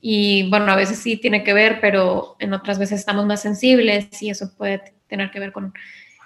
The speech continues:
sentimientos, pensamientos, este, preocupaciones y así, que vale la pena. El solo hecho de, el solo, el solo hacerlo consciente puede aliviarlo, porque es como, lo entiendo, le doy su lugar,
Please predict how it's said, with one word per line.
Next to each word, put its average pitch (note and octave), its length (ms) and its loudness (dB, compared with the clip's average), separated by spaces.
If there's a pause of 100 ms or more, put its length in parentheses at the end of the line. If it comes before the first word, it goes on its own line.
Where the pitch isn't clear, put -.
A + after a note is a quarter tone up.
(160)
sentimientos, G3+ 800 -2
pensamientos, G3 920 -4
este, G#3 380 -14
preocupaciones G3+ 800 -8
y G3+ 60 -6
así, G#3 340 -6
que F#3+ 200 -6
vale G3 280 -2
la G3 180 -4
pena. G3 380 -4
El G#3 160 -4
solo A3 200 2
hecho A#3 540 -2
de, G3 340 0
el A3 80 0
solo, B3+ 260 4
el C#4 360 2
solo A#3+ 160 0
hacerlo C4+ 240 2
consciente A3 520 0
puede G3+ 260 -2
aliviarlo, G3 800 2 (560)
porque G3+ 220 -6
es - 80 -8
como, G3+ 340 -2
lo A3 140 -2
entiendo, G#3 680 2
le G3 140 2
doy F#3+ 140 0
su G3 100 -6
lugar, G3+ 640 2